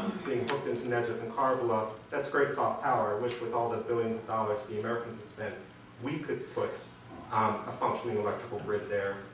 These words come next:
But we also have to recognize that while local governors in Nimruz province, for example, might be grateful,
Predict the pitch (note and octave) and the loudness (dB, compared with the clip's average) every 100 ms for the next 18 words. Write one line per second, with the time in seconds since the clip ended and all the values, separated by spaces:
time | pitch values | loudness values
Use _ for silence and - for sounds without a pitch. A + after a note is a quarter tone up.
0 | - B2 C3 C#3+ - E3 A#2+ - A2+ A2 | 2 4 6 6 6 4 2 2 0 0
1 | - G#2+ G#2 G#2 - A2+ A2 - - - | 0 -2 -2 -2 -2 0 0 -2 -12 -4
2 | B2 A#2+ A#2+ - - - - - - C3 | 8 8 8 4 -4 -14 -18 -20 -12 2
3 | C#3+ C#3+ - C3 B2 A#2+ A#2 A#2+ A#2+ B2 | 4 4 6 6 8 6 4 2 0 0
4 | A#2+ A#2+ A2+ - A#2 A2+ G#2+ A#2+ G#2+ A#2 | 4 4 2 2 2 2 -2 -4 -4 -2
5 | A2+ A2+ A2 - - A#2+ A#2+ A#2 G#2+ G2+ | -4 -2 -2 -2 -2 2 2 2 0 0